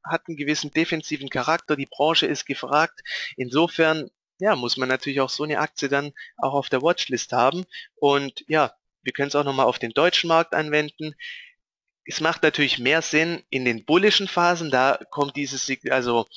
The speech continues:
diese Clusterung, Trendfolge, Breakout-Signale, es ist deutlich mächtiger, aber auch jetzt schon zu sehen, welche Aktien waren in den letzten Tagen stark. Und ich meine, letztendlich so identifiziert man die Bullen von morgen,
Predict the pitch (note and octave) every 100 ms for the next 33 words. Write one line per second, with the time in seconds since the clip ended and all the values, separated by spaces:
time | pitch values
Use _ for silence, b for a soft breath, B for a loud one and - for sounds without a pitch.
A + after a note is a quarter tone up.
0 | B B - B2+ B2+ C3+ C#3+ - C3+ C3
1 | B2 A#2+ C3+ - C3+ B2 - C3 C#3 B2
2 | B2 B2+ A#2+ A#2+ A#2+ A#2 - B B B
3 | - - _ _ - - - - - -
4 | - _ - D3+ - C3 B2+ D#3 D#3+ D#3+
5 | D3 C#3+ - B2+ A#2 C#3 D3 C#3+ - -
6 | D3 C#3 - - C3 C#3 D3 - B B
7 | C3 B2+ C3 B2+ - C3 B2+ C3+ C3 B2
8 | B2+ - - B2+ B2+ A#2+ A#2+ - C3+ F3
9 | - C#3 C3+ - - - - C#3 C#3 B2+
10 | - B2 - C#3 C#3 - C#3 C#3 C#3 C3
11 | C3+ C3 - C#3 C#3 C3+ C3 B2 B B
12 | - B2+ - D#3 F3 E3+ - C#3 C3 D3
13 | E3 F3+